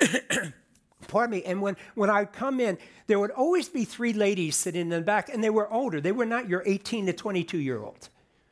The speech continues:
They were probably in their early thirties. I think one might have been in their forties. And they, they came there early and would always kinda have ta-, coffee together. So, yeah, as soon as I walk in the room, there they were, 'cause in the back of the room, and this is the only door coming in from the back.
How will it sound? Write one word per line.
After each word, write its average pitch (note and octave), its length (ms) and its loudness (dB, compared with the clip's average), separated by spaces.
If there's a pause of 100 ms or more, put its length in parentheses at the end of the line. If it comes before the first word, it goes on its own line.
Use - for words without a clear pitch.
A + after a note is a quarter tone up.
(140)
They G#3 60 2
were G3+ 80 4
probably G3+ 380 2
in F3+ 100 0
their F3 100 2
early D#3+ 300 2
thirties. G3+ 600 0
I D#3+ 80 0
think D3+ 220 -4
one E3+ 180 2
might D#3 180 2
have C3+ 100 -8
been C#3 160 -2
in B2+ 80 -6
their A#2+ 100 -8
forties. F#3+ 460 0 (240)
And A#3 100 2
they, A3 140 4
they G3+ 220 0
came A#3+ 260 -2
there G#3+ 160 0
early G3+ 340 2
and E3 100 -2
would E3 80 0
always F3 280 2
kinda E3+ 220 0
have D3+ 180 -6
ta-, F#3 240 -2 (180)
coffee F3+ 300 0
together. E3 280 0
So, G#3+ 260 -2 (200)
yeah, A3 140 4
as - 180 -4
soon B3+ 180 0
as A#3 140 4
I A3 80 4
walk G#3+ 300 2
in F#3+ 80 -4
the E3+ 80 -2
room, A3+ 260 0
there E3 140 4
they D#3 160 4
were, G3+ 260 2
'cause C#3+ 220 -2
in D#3 100 0
the C#3 80 0
back C3+ 260 2
of D#3 40 -10
the C3 80 -6
room, F#3+ 240 -6
and C#3+ 80 -2
this D3+ 120 -4
is C#3+ 120 -6
the C#3 160 -4
only D3 320 -4
door C3+ 260 -4
coming B2+ 320 -6
in F#3+ 200 -4
from C3 200 -8
the C#3+ 60 -6
back. A#3+ 420 -6